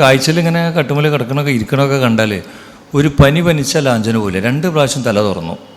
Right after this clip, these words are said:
ഇപ്പം ഫിസിയോതെറാപ്പിയൊക്കെ തുടങ്ങി, കുറച്ചൊക്കെ നടക്കാൻ തുടങ്ങി, സംസാരം തുടങ്ങിയിട്ടുണ്ട്. ചെറുപ്പക്കാരിയായ ഭാര്യ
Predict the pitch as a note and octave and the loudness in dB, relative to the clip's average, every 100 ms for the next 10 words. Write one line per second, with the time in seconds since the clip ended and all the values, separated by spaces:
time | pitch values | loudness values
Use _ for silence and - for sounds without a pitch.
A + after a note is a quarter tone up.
0 | - - - - - A2+ B2 E3+ G#3+ - | -20 -20 -20 -18 -6 -6 0 0 0 -4
1 | - - - - - - - - - - | -16 -20 -20 -20 -20 -20 -20 -20 -18 -4
2 | A#2 A#2 B2+ B2+ D3 D#3 D#3 C3+ C#3+ D#3 | -2 0 0 -2 -2 -2 -2 -2 -6 -6
3 | - - F3+ F3 C3 C#3 C#3 A2 A2 C#3 | -6 -2 0 0 0 -2 -2 0 -2 -6
4 | - - - - - - - - - _ | -14 -20 -20 -20 -20 -20 -20 -20 -20 _
5 | _ _ _ _ - A2+ C#3 C#3+ D#3+ C#3+ | _ _ _ _ 0 2 4 4 2 0
6 | A#2+ C3 C3+ G#2 A#2 G#3+ - - - - | 0 0 0 -2 -2 -6 -14 -20 -20 -20
7 | - - - - - - _ - _ - | -20 -20 -20 -20 -20 -20 _ -20 _ -20
8 | - C#4 C4 C4 D4 D4 C4 B3+ G#3 A3+ | -20 -20 -20 -20 -20 -20 -20 -14 -12 -12
9 | A3 A#3+ - - - - - A#2+ G#2 A#2 | -14 -16 -20 -20 -20 -20 -4 0 2 2
10 | A#2+ B2 A2+ G#2 G#2 A2 | 0 0 0 0 0 -2